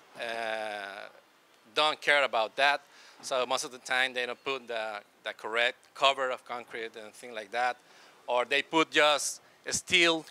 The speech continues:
without the, the good, the, um, uh, the best protection in front of the coast. So, uh, in these bridges,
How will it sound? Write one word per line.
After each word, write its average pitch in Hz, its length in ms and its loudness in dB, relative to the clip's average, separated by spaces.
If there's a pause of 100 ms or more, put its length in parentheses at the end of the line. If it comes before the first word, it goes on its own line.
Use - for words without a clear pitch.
without 131 400 4
the, 117 580 2
the 110 120 -4
good, 131 260 -8
the, 113 300 -6
um, 101 60 -16 (360)
uh, 113 40 -8 (520)
the 110 100 -4
best 135 280 2
protection 123 560 -6
in 107 80 -16
front 165 300 2
of 127 80 -8
the 120 80 -12
coast. 123 380 -6 (400)
So, 120 400 -6
uh, 110 400 -8
in 117 120 -12
these 143 200 -2
bridges, 151 560 0